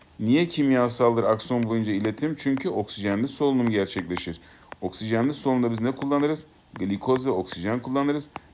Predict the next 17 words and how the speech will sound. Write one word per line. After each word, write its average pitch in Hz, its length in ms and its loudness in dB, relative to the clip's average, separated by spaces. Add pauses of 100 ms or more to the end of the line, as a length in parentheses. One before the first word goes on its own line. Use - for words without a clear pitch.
(120)
Ne 117 140 0
açığa 135 320 2
çıkar? 98 280 -4
Karbondioksit, 117 840 2
su, 147 320 -2 (480)
ısı 135 340 0 (100)
ve 113 80 -4
bir 110 60 -2
de 117 60 -2
kullanacağımız 117 600 0
A 110 160 4
T 110 160 0
P 123 100 0
açığa 113 260 2
çıkar. 95 260 -4
Bundan 131 280 2
dolayı 139 280 4